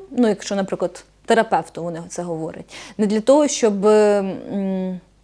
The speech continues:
це реально зробити. Дуже часто вони це говорять для того, ем, щоб мати контроль над ситуацією. Тобто,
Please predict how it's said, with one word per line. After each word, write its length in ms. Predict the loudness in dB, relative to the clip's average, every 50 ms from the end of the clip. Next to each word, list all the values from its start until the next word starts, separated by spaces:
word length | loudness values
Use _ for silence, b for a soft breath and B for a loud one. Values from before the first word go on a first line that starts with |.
| -18 -4
це 140 | 0 2 4
реально 320 | 6 6 6 6 4 2
зробити. 540 | 0 0 0 0 2 2 2 0 0 -4 -6
Дуже 220 | -6 -4 -4 -4 -4
часто 400 | 0 2 2 2 2 0 -2 -2
вони 140 | 0 0
це 120 | 0 -2 -2
говорять 360 | -2 -2 0 0 0 0 0
для 140 | 0 -2 -2
того, 460 | 2 4 6 6 6 6 4 0 -2 -2 -6 B B B B B B B B -18 -20 B B B _ _ -2
ем, 600 | 0 0 2 2 0 0 0 -2 -2 -2 -4 -4 -4
щоб 240 | -2 0 2 4 6
мати 380 | 6 6 6 4 4 2 0
контроль 760 | 0 0 -2 0 0 0 0 0 2 2 4 6 6 4 4 0 -4 -10 -8
над 260 | -4 -2 0 0 0 -2 -4 -10
ситуацією. 760 | -10 -10 -6 0 2 4 4 6 4 4 2 0 -6 -4 0 0
Тобто, 500 | 0 0 0 -2 -2 0 0 0 -2 -6